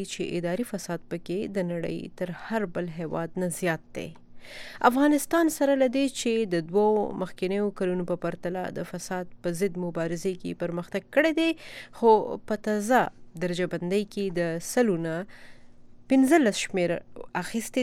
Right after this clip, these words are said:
دی او په لیست کې په یو سل اووه اویایم فاسد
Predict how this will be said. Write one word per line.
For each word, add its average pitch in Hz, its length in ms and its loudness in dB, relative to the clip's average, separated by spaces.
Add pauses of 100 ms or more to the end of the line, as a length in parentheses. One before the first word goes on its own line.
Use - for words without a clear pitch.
دی 240 80 0 (160)
او 180 40 4 (120)
په 180 80 0
لیست 202 320 -2
کې 208 360 0
په 175 60 2 (160)
یو 220 80 8 (160)
سل 220 220 0
اووه 208 240 6 (240)
اویایم 160 420 0
فاسد 170 420 -4